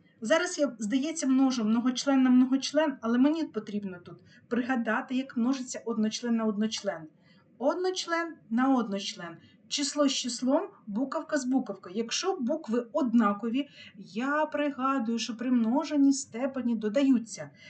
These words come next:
Якщо біля буковки немає степеня, там стоїть одиничка, її ніхто не написав. Тут одиничка і тут одиничка, і ми про це пам'ятаємо. Ну, їх просто там не написали нам. Тут двійки написали.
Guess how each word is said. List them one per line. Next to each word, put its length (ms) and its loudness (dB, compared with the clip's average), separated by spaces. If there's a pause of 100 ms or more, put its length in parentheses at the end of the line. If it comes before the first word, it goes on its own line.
(160)
Якщо 420 -6
біля 280 4
буковки 540 -4
немає 640 -4
степеня, 680 -6 (280)
там 200 4
стоїть 440 -2
одиничка, 600 2
її 260 4
ніхто 300 0
не 100 4
написав. 540 0
Тут 180 -8
одиничка 640 0
і 80 -2
тут 220 -6
одиничка, 600 0
і 40 -10
ми 180 -4
про 140 -4
це 160 -8
пам'ятаємо. 800 -2 (420)
Ну, 100 -4
їх 240 -6
просто 320 -8
там 340 2 (220)
не 180 -2
написали 680 -6
нам. 180 -12 (840)
Тут 240 0
двійки 380 -8
написали. 880 -2